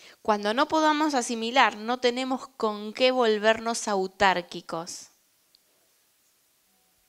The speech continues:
Entonces nos vamos a aumentar los niveles de dependencia. El ciudadano civil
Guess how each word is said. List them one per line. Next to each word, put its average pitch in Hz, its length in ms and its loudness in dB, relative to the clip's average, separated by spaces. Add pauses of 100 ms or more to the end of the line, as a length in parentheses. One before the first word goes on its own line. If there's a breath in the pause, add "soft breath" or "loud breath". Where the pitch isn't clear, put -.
(2250 soft breath)
Entonces 233 480 -2
nos 233 160 -2
vamos 240 360 0 (160)
a - 80 0
aumentar 208 560 2
los 254 180 0
niveles 220 400 0
de 214 140 0
dependencia. 185 1040 -4 (2250 soft breath)
El 214 200 -4
ciudadano 240 600 2
civil 247 680 -4